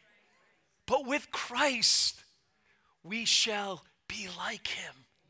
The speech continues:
What a glorious truth. The Bible says in Second Thessalonians chapter one, verse seven, it says, "When Jesus is revealed in all his glory,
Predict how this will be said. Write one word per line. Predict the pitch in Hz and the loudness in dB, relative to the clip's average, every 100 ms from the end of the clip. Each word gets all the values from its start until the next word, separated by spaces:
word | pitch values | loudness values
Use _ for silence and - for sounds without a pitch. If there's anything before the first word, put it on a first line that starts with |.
| _ _ - _ _ _ - | _ _ -20 _ _ _ -12
What | 240 269 277 - | 2 4 4 0
a | 190 | -6
glorious | 190 151 180 220 233 226 214 190 - - - - | -6 -4 2 4 4 4 0 2 0 -2 -12 -6
truth. | - - 214 202 180 - - - _ _ _ _ _ _ _ _ _ | -4 -4 -6 -10 -12 -18 -20 -20 _ _ _ _ _ _ _ _ _
The | - | -10
Bible | 156 196 185 185 | 4 6 6 2
says | - 208 190 | -2 -2 -2
in | 185 156 - - | -8 -14 -20 -10
Second | - 202 - 190 | 0 0 0 -4
Thessalonians | 202 - 185 185 202 190 170 160 | -2 0 0 -4 -4 -6 -6 -4
chapter | - 190 - | 0 0 -2
one, | 175 185 190 | -8 -4 -4
verse | 170 180 | -2 -2
seven, | - 202 190 180 | 0 2 0 -2
it | 160 | -6
says, | - 190 175 - - - | -2 0 -2 -4 -16 -12
"When | 175 160 | -10 -2
Jesus | - 180 185 143 160 - | 0 0 -2 -6 -4 -6
is | 156 135 135 | -4 -8 -8
revealed | 123 110 151 147 131 | -12 -10 -8 -8 -8
in | 127 | -8
all | 135 131 | -8 -8
his | 123 | -6
glory, | - - - - 113 107 | -8 -10 -20 -20 -18 -20